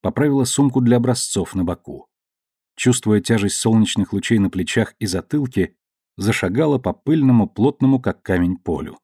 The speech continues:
На севере вставали руины.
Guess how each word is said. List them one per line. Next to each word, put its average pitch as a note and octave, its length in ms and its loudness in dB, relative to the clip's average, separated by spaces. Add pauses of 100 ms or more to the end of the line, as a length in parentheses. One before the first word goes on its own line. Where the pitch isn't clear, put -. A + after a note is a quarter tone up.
(640)
На F2+ 160 0
севере C#3 640 0 (100)
вставали F#2+ 460 -2
руины. F2+ 560 -4